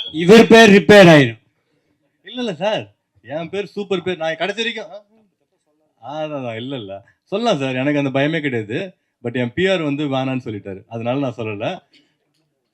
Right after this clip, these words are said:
Speaker 2: சக்சஸ் மீட்டை நான் சொல்றேன் வச்சேன்னா. ஏன்னா இப்போ இந்த re-, இந்த சினிமால நிறைய கல்ச்சர் இருக்குன்னு எல்லாம் சொன்னாங்க இல்லையா, எனக்கு எல்லாம் புதுசா இருக்கிறதுனால ஒரு இன்ட்ரெஸ்டிங் கல்ச்சர் என்னன்னா,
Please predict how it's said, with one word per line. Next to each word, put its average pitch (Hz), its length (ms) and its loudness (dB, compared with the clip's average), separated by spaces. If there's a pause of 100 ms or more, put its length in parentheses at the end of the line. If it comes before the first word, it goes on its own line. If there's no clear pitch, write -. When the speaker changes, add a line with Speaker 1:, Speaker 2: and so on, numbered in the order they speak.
(100)
Speaker 2:
சக்சஸ் 175 240 -8
மீட்டை 139 220 -6
நான் 117 100 -6
சொல்றேன் 90 320 -16 (840)
வச்சேன்னா. 151 460 -6 (240)
ஏன்னா 151 400 -6
இப்போ 131 480 -10
இந்த 110 140 -12
re-, 131 200 -12
இந்த 120 200 -16
சினிமால 190 240 -8
நிறைய 156 260 -8
கல்ச்சர் 151 220 -12
இருக்குன்னு 139 460 -10
எல்லாம் 131 200 -10
சொன்னாங்க 135 260 -4
இல்லையா, 110 200 -10
எனக்கு 120 200 -10
எல்லாம் 147 180 -12
புதுசா 151 180 -14
இருக்கிறதுனால 135 420 -14
ஒரு 113 200 -20
இன்ட்ரெஸ்டிங் 170 460 -6
கல்ச்சர் 135 300 -8
என்னன்னா, 120 420 -6